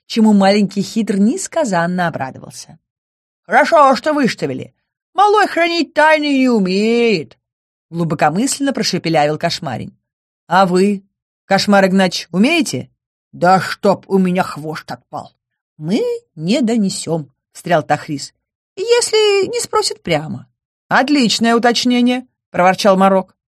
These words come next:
«Ничего страшного, пусть остаются», решил я. «Рейгард и Арагул заинтересуются нашими посиделками только в том случае, если я и правда раскопаю что-то важное». Пока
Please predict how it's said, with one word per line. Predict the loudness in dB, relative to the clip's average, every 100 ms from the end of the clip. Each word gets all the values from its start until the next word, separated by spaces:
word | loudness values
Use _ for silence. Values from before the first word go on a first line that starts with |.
| -14
«Ничего | -4 -4
страшного, | 0 0 0 -4 -12 -16 _ _
пусть | -4 -4
остаются», | -4 -4 -4 -6 -14 -18 _ -14
решил | -10 -8 -6
я. | -8 -10 -16 _ _ _ _
«Рейгард | -4 0 0 0 -2 -4
и | -4
Арагул | 0 2 2 0 -4 -6 -8 _ _
заинтересуются | -2 2 4 4 0 0 -2 0
нашими | 0 2 0
посиделками | -2 -2 0 0 2 0
только | 2 0 0 -8
в | -8
том | -12 -10
случае, | -10 -10 -12 -12 -14 -16 _ -10
если | -4 -2 0 -2
я | -2 0 0
и | 0 -6
правда | -6 -2 -2 -2 -8
раскопаю | -8 -6 0 2 2 2
что-то | -4 -6 -4
важное». | -2 -2 -4 -12 -20 _ _ _
Пока | -6 -6 -6 -8 -4 -4